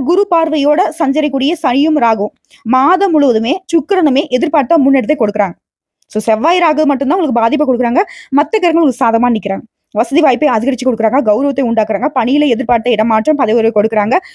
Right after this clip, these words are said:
வியாபாரம் செய்றவங்க லாபத்தை அடைவீங்க, தொழில்ல இருந்த தடைகள் விலகுது, புதிய முயற்சிகள் சாதகமா முடியும், அரசு வழியில அனுமதி கிடைக்கும், வெளிநாடு செல்லக்கூடிய யோகம் இருக்கு, வெளிநாடு செல்லக்கூடிய முயற்சிகள் வெற்றியாக மாறும், உடல் பாதிப்புகள் விலகும், எதிர்ப்புகள் இல்லாமல் போகும், வழக்குகள் சாதகமாகும், மன நிம்மதி கிடைக்கும், மனமகிழ்ச்சி அதிகமாகும்,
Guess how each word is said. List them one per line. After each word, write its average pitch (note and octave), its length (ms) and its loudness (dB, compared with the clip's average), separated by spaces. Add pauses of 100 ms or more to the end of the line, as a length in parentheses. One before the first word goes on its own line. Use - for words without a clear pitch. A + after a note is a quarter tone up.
(220)
வியாபாரம் D4 460 2
செய்றவங்க A3+ 320 0
லாபத்தை A3+ 400 0
அடைவீங்க, A3 340 0 (100)
தொழில்ல C4+ 300 4
இருந்த A#3+ 200 -4
தடைகள் C4 300 0
விலகுது, A3 320 -2
புதிய C4 240 0
முயற்சிகள் A3 320 0
சாதகமா A3 340 2
முடியும், A3 240 0 (380)
அரசு E4+ 260 0
வழியில C4+ 220 2 (100)
அனுமதி C4+ 340 2
கிடைக்கும், B3 300 0
வெளிநாடு C4+ 320 2
செல்லக்கூடிய A3+ 320 0 (100)
யோகம் A3+ 260 2
இருக்கு, C#4 200 -2 (280)
வெளிநாடு C#4 360 2
செல்லக்கூடிய C#4+ 400 0 (380)
முயற்சிகள் E4 400 0
வெற்றியாக B3+ 460 0
மாறும், A3+ 340 0
உடல் C4 220 0
பாதிப்புகள் A#3 340 0
விலகும், G3+ 320 -2
எதிர்ப்புகள் C#4+ 380 0
இல்லாமல் A#3+ 400 0
போகும், C#4 260 0
வழக்குகள் C4 380 0
சாதகமாகும், A3 520 -2
மன A3+ 200 0
நிம்மதி A#3+ 300 -2
கிடைக்கும், D4+ 320 0
மனமகிழ்ச்சி B3 520 0
அதிகமாகும், A3 500 -2